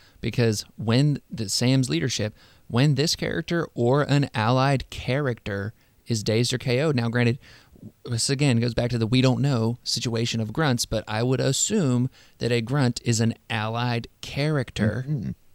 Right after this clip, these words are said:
Speaker 1: Therefore, boom, Sam's leadership, I think, could trigger. And being able to do that without even having to interact with the other team is just, what?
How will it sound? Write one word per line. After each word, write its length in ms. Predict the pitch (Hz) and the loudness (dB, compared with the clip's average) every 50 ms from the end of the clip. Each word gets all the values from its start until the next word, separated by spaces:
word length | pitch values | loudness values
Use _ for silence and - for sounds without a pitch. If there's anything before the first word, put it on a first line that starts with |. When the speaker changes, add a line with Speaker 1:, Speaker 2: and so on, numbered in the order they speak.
| - _ - - - - - - | -20 _ -20 -20 -20 -20 -16 -4
Speaker 1:
Therefore, 680 | 107 117 117 120 117 - - 117 120 120 117 120 120 - - | -2 0 0 0 0 -2 -2 0 2 2 2 2 0 -2 -6
boom, 500 | - 110 - 120 127 123 120 113 113 107 - - | -6 -2 0 4 4 6 6 6 4 2 0 -4
Sam's 380 | - - 117 110 110 110 - | -4 -2 0 0 0 0 0
leadership, 360 | 113 113 110 107 - 110 101 - - | -2 -2 -2 -2 -2 -4 -4 -4 -6
I 100 | 107 104 | -8 -8
think, 360 | - - - 104 110 110 - | -8 -8 -6 -6 -6 -6 -6
could 140 | - 131 123 | -8 -8 -6
trigger. 300 | - - 151 165 131 113 | -6 -6 -4 -4 -4 -2
And 160 | 98 110 110 | -2 -2 0
being 160 | 107 120 120 | 2 2 2
able 180 | 123 135 135 123 | 2 2 0 -2
to 40 | |
do 200 | 113 - 127 123 123 | -2 -2 0 0 0
that 180 | 127 139 131 | 0 0 0
without 320 | - 117 113 107 117 139 139 | 0 -2 -2 0 -2 0 0
even 160 | 143 135 127 | 0 0 0
having 280 | 127 135 131 117 113 110 | 0 0 -2 0 -2 -2
to 40 | |
interact 460 | 104 117 127 127 127 120 127 143 - 117 | -2 -2 -2 -2 -2 -4 -4 -6 -6 -8
with 160 | 113 - - | -8 -6 -4
the 160 | 113 110 107 | -4 -2 -2
other 180 | 117 123 123 107 | 0 -2 -2 -4
team 340 | - - 139 170 196 196 | -2 -2 0 0 0 0
is 220 | 151 120 107 92 - | 0 -2 -4 -4 -6
just, 300 | - - 104 104 - - _ _ - | -6 -6 -8 -8 -10 -12 _ _ -20
what? 580 | - - - - - - 415 349 - - - | -20 -14 -10 -8 -6 -6 -6 -6 -8 -10 -14